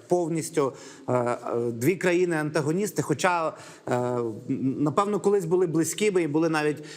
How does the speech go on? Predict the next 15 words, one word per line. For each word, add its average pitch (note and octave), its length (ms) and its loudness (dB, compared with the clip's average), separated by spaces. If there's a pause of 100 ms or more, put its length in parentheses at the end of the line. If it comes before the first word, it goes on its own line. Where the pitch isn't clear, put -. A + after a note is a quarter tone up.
(120)
однією C#3 540 2
країною. A2+ 440 -2
Є D3 240 0
хорвати F#3 580 0
і F3+ 60 2
серби, C#3+ 520 2
які C#3+ 400 2 (300)
там A2+ 320 0
конфліктують, F3+ 800 0
але D3+ 160 2
вже D3+ 220 0
якимось D#3+ 380 0
чином E3 360 0
там, A#2+ 440 -2
ну, A#2+ 160 -2